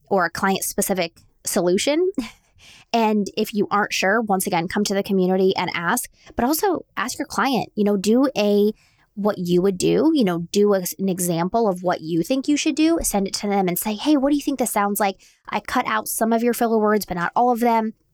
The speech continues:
If you think this sounds good, then great. If you want me to cut out more of them, then I can do that too." They'll likely listen to it and say, "Great, this sounds awesome." And then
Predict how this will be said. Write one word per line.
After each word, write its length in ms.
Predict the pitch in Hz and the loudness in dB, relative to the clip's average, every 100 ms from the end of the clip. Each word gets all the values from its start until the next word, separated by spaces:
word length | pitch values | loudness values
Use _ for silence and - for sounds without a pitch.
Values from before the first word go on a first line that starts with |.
| _ | _
If 80 | 208 | -6
you 60 | 208 | -2
think 140 | 220 | 0
this 100 | 208 | 0
sounds 220 | 180 165 | -2 -4
good, 320 | - 247 220 190 | 0 0 2 0
then 140 | 180 | -2
great. 380 | 214 247 240 - _ _ _ - | 0 2 0 -4 _ _ _ -6
If 160 | - | 0
you 60 | 208 | 0
want 100 | 208 | 0
me 60 | |
to 80 | 208 | -2
cut 200 | - 214 | -2 -4
out 160 | 196 - | -4 -2
more 280 | 185 185 220 | 0 0 0
of 100 | 247 | 0
them, 320 | 320 339 349 _ - | 0 0 -2 _ -4
then 100 | 196 | -2
I 100 | 190 | 0
can 140 | 185 | -2
do 120 | 175 165 | 0 0
that 200 | - - - | -2 -6 -6
too." 200 | - - - _ _ _ _ _ _ _ | -6 -6 -10 _ _ _ _ _ _ _
They'll 180 | 220 220 | 0 0
likely 500 | 190 - 196 185 185 185 | 0 0 2 2 2 0
listen 260 | 190 226 | -2 0
to 140 | 254 269 | 0 0
it 80 | - | 0
and 160 | 208 | -2
say, 300 | 196 180 175 - _ - | 0 -2 -2 -8 _ -2
"Great, 240 | 254 - | 0 0
this 120 | 202 | -2
sounds 200 | 214 208 | -2 -2
awesome." 480 | 175 185 - - 190 | -2 -2 -4 -6 -6
And 160 | - 196 | -2 2
then 260 | 190 185 | 2 0